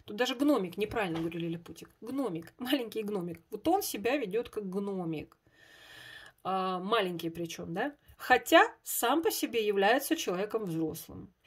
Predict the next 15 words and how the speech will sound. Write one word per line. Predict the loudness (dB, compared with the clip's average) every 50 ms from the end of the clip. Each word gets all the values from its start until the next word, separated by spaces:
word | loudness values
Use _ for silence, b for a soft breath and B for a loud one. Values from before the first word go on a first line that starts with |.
| B B B
Вы | B 2 4
ждете | 4 4 4 2 2 2 0 -4
от | -4 -4
него | -4 -6 -6 -6
известий, | -6 -6 -6 -6 -6 -6 -8 -6
и | -4 -2
у | 2 4
вас | 4 4 4 2
есть | 0 2 4 4 4 4 0
потребность | -6 -6 -4 -4 -4 -4 -2 -4 -6 -8 -8
в | -10
общении | -12 -10 -8 -6 -6 -6 -6 -6
с | -8 -8 -8
этим | -10 -8 -8 -6
мужчиной. | -6 -6 -6 -8 -10 -10 -8 -8 -10 -10 -12 -14